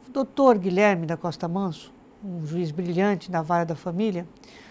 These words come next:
foi o primeiro entrevistado do programa Direito e Cidadania, quando ele começou lá na T V Primeira em São Vicente. Como o mês de agosto é um mês consagrado a comemorações, a eventos da O A B, e também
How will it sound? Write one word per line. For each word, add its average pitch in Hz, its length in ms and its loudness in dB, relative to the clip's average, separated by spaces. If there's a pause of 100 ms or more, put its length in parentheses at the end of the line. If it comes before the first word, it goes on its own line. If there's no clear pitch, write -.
(140)
foi 277 200 2
o 269 40 2
primeiro 254 540 4
entrevistado 214 680 2
do 190 80 -4
programa 202 260 0
Direito 196 200 0
e - 40 -14
Cidadania, 170 500 -2 (380)
quando 190 160 -2
ele 196 80 0
começou 190 480 -2
lá 220 220 4
na 240 80 2
T 220 120 -6
V 208 140 0
Primeira 196 320 -2
em - 20 0
São 190 160 -6
Vicente. 175 440 -8 (580)
Como 294 160 -4
o - 20 2
mês 262 140 6
de 208 80 6
agosto 180 420 2
é 190 60 0
um - 20 -4
mês 175 480 -4 (360)
consagrado 175 720 2
a 156 60 -4
comemorações, 175 960 -4
a 170 40 -2
eventos 170 300 -4
da 185 100 -2
O 185 60 2
A 190 60 2
B, 240 260 2 (500)
e 311 80 -4
também 220 600 4